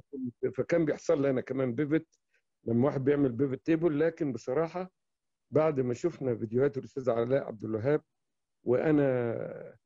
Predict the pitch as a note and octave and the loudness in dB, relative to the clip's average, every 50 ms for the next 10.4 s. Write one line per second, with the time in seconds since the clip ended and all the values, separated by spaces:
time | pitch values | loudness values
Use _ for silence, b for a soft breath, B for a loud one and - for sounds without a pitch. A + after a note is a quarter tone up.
0 | _ _ _ _ - - - - - F3 E3+ - - E3+ E3 E3 D#3+ D3 - - | _ _ _ _ -4 -4 -4 0 0 0 0 2 2 4 4 4 2 0 -4 -4
1 | A#2+ B2 C3+ B2 C#3+ C#3+ - - - - C#3+ - - B2+ - B2 A#2+ - C3+ C#3 | -2 -2 2 2 0 0 0 -4 -6 -6 -6 -6 -8 -8 -6 -4 -6 -6 -8 -10
2 | _ - - E3+ E3 E3 E3+ E3 _ _ _ _ _ _ _ _ _ _ - - | _ -4 -2 -2 -2 -2 -4 -8 _ _ _ _ _ _ _ _ _ _ -6 -2
3 | A2+ A#2 A2+ - - - G1+ - - - A3 - E3 D3 C3 - - C#3 - - | 0 2 2 2 2 0 0 -2 -4 -4 -2 0 0 0 0 0 0 -2 0 0
4 | D#3 - - C3 B2 - D#3+ F3 - - F#3+ G3 G3 - _ _ _ _ _ _ | -2 -2 0 -2 -2 0 -2 -4 -2 0 -2 -2 -2 -6 _ _ _ _ _ _
5 | _ - A2+ - - C#3+ D3 C#3 - C#3 B2 A#2+ B2 C3+ C3+ C#3+ C3+ - - C#3+ | _ -6 -6 -2 0 -2 -2 0 0 0 2 2 4 4 4 4 2 2 0 -2
6 | C3+ B2 B2 B2 C3+ D#3 D#3 E3 F3 F3 F3 - _ _ _ _ _ _ - - | 0 0 -2 -4 -4 -6 -2 -2 -4 -4 -4 -8 _ _ _ _ _ _ -2 0
7 | A#2+ A2+ A2 - - E3+ - D#3+ C#3 C3 G#2+ - C#3+ D3+ C3 A#2+ A2+ B2 B2+ D3 | 0 0 0 0 -2 0 0 2 0 0 2 0 0 0 0 -2 -2 0 0 0
8 | E3 D#3+ - - E3 E3 D#3+ _ _ _ _ _ _ _ _ - - A2+ - - | 0 0 -2 -4 -4 -4 -4 _ _ _ _ _ _ _ _ -6 -2 -2 0 0
9 | D#3+ - C3 C#3 D#3 C#3 B2+ C3+ - - C3 A#2 A2 - A#2+ A#2 - - B2 A#2+ | -2 -4 -2 -4 -4 -2 -2 -4 -4 -4 -6 -4 -4 -6 -6 -4 0 0 2 2
10 | C3 C3 C#3+ D#3+ E3 D#3 D3 - | 4 4 4 4 4 2 0 -2